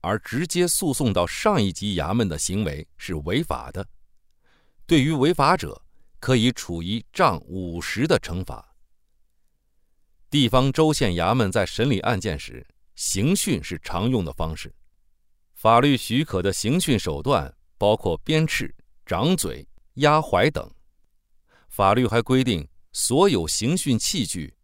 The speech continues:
必须符合法定规格和形状，必须受上级衙门的检验并加烙印，禁止官员制作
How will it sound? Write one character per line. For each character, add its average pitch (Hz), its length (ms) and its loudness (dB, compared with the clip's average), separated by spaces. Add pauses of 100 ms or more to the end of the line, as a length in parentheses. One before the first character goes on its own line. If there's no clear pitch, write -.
(160)
必 156 220 2
须 202 260 0
符 123 280 0
合 95 240 0
法 85 400 -2
定 127 200 0
规 160 220 0
格 80 320 -6
和 - 180 -6
形 85 240 -4
状， - 240 -8 (840)
必 175 180 2
须 170 220 -2
受 117 220 2
上 123 340 2
级 117 160 -4
衙 82 180 -2
门 147 160 2
的 85 140 -4
检 78 340 -8
验 131 200 -2 (280)
并 98 200 -2
加 113 180 2
烙 104 240 2
印， 127 180 -4 (720)
禁 143 260 4
止 104 200 -2
官 143 260 2
员 107 220 2
制 123 200 -2
作 95 200 0